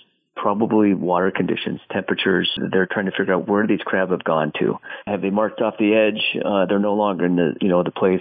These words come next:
And so we have, you know, warming temperatures out there, and they're trying to figure it out themselves. Uh, my other theory is that with the increase of halibut quota,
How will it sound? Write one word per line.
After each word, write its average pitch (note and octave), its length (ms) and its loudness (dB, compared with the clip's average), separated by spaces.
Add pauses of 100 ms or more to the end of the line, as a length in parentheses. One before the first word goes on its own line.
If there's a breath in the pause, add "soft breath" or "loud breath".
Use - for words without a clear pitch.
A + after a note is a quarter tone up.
And D#2+ 160 -2
so A#2 80 4
we F2+ 140 4
have, F2 100 0 (140)
you - 80 -2
know, F2 80 2
warming G#2 480 0
temperatures A2+ 560 -2
out G#2+ 240 2
there, A2 280 2
and E2+ 460 -2 (140)
they're - 120 -6
trying D3+ 140 0
to B2 60 0
figure B2 220 0
it A2+ 40 2
out A2+ 160 2
themselves. G2 380 -2 (340)
Uh, F#2+ 220 2
my G2+ 420 2
other D#3 240 2
theory G2 540 2
is G#2 300 2 (160)
that G#2+ 200 4
with A#2 220 2
the A#2 100 4
increase A#2 360 2
of G2+ 80 2
halibut A2+ 400 0
quota, A2+ 520 2